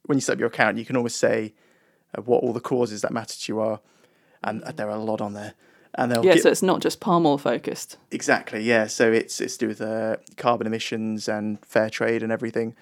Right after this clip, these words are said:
Speaker 1: So you can almost stack them up, and then if you scan a product, it'll come back to you. Uh, hope, I mean, it, it took a bit of getting to work. Like, some things didn't always work for me, but it'll try and give you an indication of whether that company or that specific product fits with those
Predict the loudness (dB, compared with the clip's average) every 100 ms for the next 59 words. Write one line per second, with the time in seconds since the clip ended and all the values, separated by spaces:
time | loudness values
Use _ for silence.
0 | _ _ -4 -2 0 -2 -2 -2 -2 -4
1 | -2 0 -2 -8 -14 -10 -6 -4 -4 -6
2 | -10 -8 -8 -2 -2 0 2 0 0 -2
3 | -2 -4 -4 0 0 -2 -2 0 0 -4
4 | _ _ _ _ 6 8 8 6 6 6
5 | 2 0 -4 -2 0 0 4 2 4 2
6 | 2 4 6 6 2 0 0 0 -2 -2
7 | 0 -2 2 2 2 -2 -2 -4 _ _
8 | _ _ _ _ _ 0 2 4 2 2
9 | 2 0 _ _ _ _ 0 2 2 0
10 | -4 -2 -2 -2 -4 -2 0 2 0 -2
11 | _ _ -4 -4 -6 _ _ _ _ -4
12 | -4 -2 -4 -4 -4 -6 -8 -10 -12 -14
13 | -8 -4 -4 -4 -8 -16 -8 -8 -8 -10
14 | -8 -4 -4 -4 -10